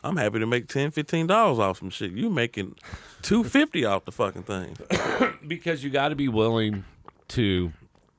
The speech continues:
Speaker 2: Where I, bu-, I sold those two pairs of shoes, but where I got 'em from, you have to dig and look. You can't just, like
Speaker 1: Yeah, exactly. I
Speaker 2: So
Speaker 1: got, like, a couple pairs that I haven't wore, Jordans.
Speaker 2: Yeah.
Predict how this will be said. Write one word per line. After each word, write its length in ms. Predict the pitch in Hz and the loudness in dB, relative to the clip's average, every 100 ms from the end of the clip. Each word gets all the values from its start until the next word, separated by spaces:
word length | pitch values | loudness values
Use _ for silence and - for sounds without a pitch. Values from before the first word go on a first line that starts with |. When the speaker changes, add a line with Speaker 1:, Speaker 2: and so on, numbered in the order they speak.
| _ _ - - - _ - - - | _ _ -14 -14 -14 _ -20 -8 4
Speaker 2:
Where 160 | 120 | 4
I, 20 | |
bu-, 100 | 117 92 | 6 4
I 120 | 120 | 2
sold 220 | 123 131 | 2 2
those 140 | 131 | 2
two 100 | - | 0
pairs 200 | 120 117 | 0 0
of 80 | 101 | 0
shoes, 280 | - 123 110 | 0 0 2
but 280 | 92 92 - | 2 0 0
where 280 | 101 104 95 | 2 2 2
I 60 | |
got 220 | 95 117 | 2 2
'em 80 | 131 | 2
from, 220 | 107 92 | 0 -2
you 160 | 87 92 | -2 -2
have 380 | 87 113 110 - | 0 2 0 -2
to 80 | 101 | -6
dig 360 | 90 90 87 | 0 0 0
and 120 | 80 | -2
look. 340 | 85 104 73 90 | 0 0 -2 -6
You 80 | 92 | -4
can't 260 | 110 82 87 | -4 -4 -6
just, 320 | 90 87 - | -6 -6 -6
like 280 | 69 76 55 - - _ | -4 -4 -8 -18 -20 _
Speaker 1:
Yeah, 140 | 269 277 | 0 0
exactly. 440 | 131 170 190 - - | 2 0 0 -4 -2
I 100 | 160 | 4
Speaker 2:
So 40 | |
Speaker 1:
got, 140 | - - | 4 2
like, 120 | 143 | -2
a 40 | |
couple 240 | - 165 110 | -4 -6 -4
pairs 340 | 156 143 131 | 0 0 2
that 140 | 113 143 | 0 -2
I 20 | |
haven't 240 | 151 104 | -2 -2
wore, 300 | 110 117 117 | 0 0 0
Jordans. 480 | 120 117 120 143 - | 0 2 2 0 -4
Speaker 2:
Yeah. 160 | 87 | -8